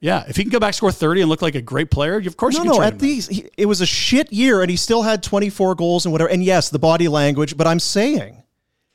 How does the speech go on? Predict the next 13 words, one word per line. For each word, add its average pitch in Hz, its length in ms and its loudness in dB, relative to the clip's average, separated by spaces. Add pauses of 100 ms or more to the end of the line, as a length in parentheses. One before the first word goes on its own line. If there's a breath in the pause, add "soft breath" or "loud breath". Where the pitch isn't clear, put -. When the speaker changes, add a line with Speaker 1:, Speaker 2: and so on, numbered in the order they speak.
(120)
Speaker 2:
he's 196 220 0
a 165 40 4
centerman, 220 560 2
and 156 80 0
if 165 120 -4
you're 170 120 2
a 160 60 0
team 233 240 -4
that's 185 160 -4
close 220 400 0
and 170 160 -2
you're 165 80 -2
getting 175 340 -2